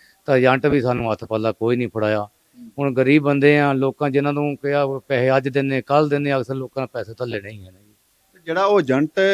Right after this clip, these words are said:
Speaker 2: ਇਸ ਟਾਈਮ ਕਿੱਥੇ ਵੇ ਜੀ?
Speaker 1: ਥਾਈ-, ਅਹ, ਇੰਡੋਨੇਸ਼ੀਆ ਜੀ। ਜਿਹੜਾ ਮੇਨ ਮੁੱਦਾ ਸੀ, ਏਜੰਟ ਕੋਈ ਸੀ, ਪੈਸਾ ਕਿਸੇ ਦੇ ਉਹਨੂੰ ਅਕਾਊਂਟ ਦੇ ਵਿੱਚ ਪਾਇਆ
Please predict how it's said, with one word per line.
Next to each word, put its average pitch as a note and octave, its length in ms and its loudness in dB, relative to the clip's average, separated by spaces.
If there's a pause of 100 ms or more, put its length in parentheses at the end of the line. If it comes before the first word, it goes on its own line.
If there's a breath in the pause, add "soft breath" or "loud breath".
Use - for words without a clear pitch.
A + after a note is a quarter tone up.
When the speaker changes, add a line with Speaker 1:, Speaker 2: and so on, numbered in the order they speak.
(220)
Speaker 2:
ਇਸ C#3+ 80 2
ਟਾਈਮ F3+ 180 -4
ਕਿੱਥੇ E3+ 320 -6
ਵੇ B2 100 -8
ਜੀ? - 140 -20 (360)
Speaker 1:
ਥਾਈ-, C#3 280 0
ਅਹ, A#2+ 1300 -10
ਇੰਡੋਨੇਸ਼ੀਆ B2 640 2
ਜੀ। F#2 140 -20 (1500)
ਜਿਹੜਾ D#3+ 200 8
ਮੇਨ D#3 280 6
ਮੁੱਦਾ D#3+ 340 6
ਸੀ, E3+ 380 4 (400)
ਏਜੰਟ C3+ 320 4
ਕੋਈ D3 320 4
ਸੀ, D#3+ 200 2
ਪੈਸਾ C#3+ 380 2
ਕਿਸੇ C#3+ 260 -4
ਦੇ D#3 100 4
ਉਹਨੂੰ D#3 160 2
ਅਕਾਊਂਟ D3 260 2
ਦੇ D#3 120 6
ਵਿੱਚ D3 180 0
ਪਾਇਆ D3+ 460 6